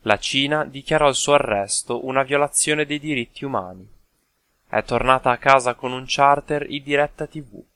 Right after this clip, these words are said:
Appena atterrata ha ringraziato il suo paese dicendo: "Senza un paese forte non avrei oggi la mia libertà."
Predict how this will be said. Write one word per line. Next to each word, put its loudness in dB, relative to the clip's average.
Appena 2
atterrata 0
ha 4
ringraziato 0
il -6
suo -6
paese 2
dicendo: -8
"Senza 0
un 0
paese 2
forte -4
non 0
avrei 2
oggi -2
la 2
mia -6
libertà." -6